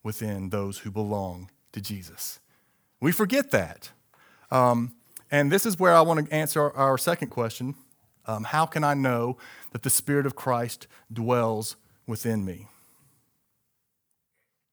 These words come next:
How can I know that the, the Spirit of Christ dwells within me? And, you know, all throughout Paul's teachings, um, not just in the book of Romans, but all throughout his letters, he has this four-word phrase.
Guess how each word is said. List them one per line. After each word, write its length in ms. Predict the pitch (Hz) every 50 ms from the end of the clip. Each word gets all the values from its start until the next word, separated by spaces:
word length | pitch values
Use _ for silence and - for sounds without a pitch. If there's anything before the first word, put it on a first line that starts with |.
| _ _ - -
How 160 | - 143 160
can 120 | 151 185 180
I 80 | 180
know 420 | 180 151 139 127 123 120 117 117 - - - - - _ _ _ _ _ _
that 180 | - - -
the, 100 | - 113
the 220 | 107 - - 117 110
Spirit 400 | - - - - 127 131 135 135
of 80 | 135
Christ 520 | - - 123 113 107 107 104 - - - - _ _ _ _ _ _ _ - 110
dwells 600 | 113 113 117 113 113 113 110 110 107 104 - - - _ _ _ _ _
within 420 | - 107 101 - - 113 113 107 104
me? 200 | 101 95 98 98
And, 140 | 101 120 147
you 60 | 170
know, 100 | 180 165
all 160 | 165 190 202
throughout 380 | 196 - 185 175 170 165 - -
Paul's 340 | - - 147 143 135 -
teachings, 760 | - - - 151 151 151 - - 160 156 156 160 151 - - - _ _ _ _ _ _ _ _ _ _ _ _ _ _ _ _ _ _ _ _ _ _ _ _
um, 480 | - 120 123 120 113 107 101 95 92 90 - - _ _
not 200 | - 143 165 185
just 160 | 175 180 - -
in 80 | 156
the 60 | 143
book 180 | 123 143 135 -
of 160 | 127 110 104
Romans, 340 | 117 120 123 123 127 123 117
but 140 | 101 104 117
all 160 | 127 139 139
throughout 320 | 139 - 135 131 127 123
his 180 | 117 113 104 101
letters, 440 | 104 104 113 113 117 107 104 - -
he 60 | 175
has 220 | 175 208 190 156
this 200 | - 143 131 -
four-word 760 | - - - - 170 170 170 170 160 139 139 143 139 135 120
phrase. 600 | - - - 123 123 120 120 135 156 170 - -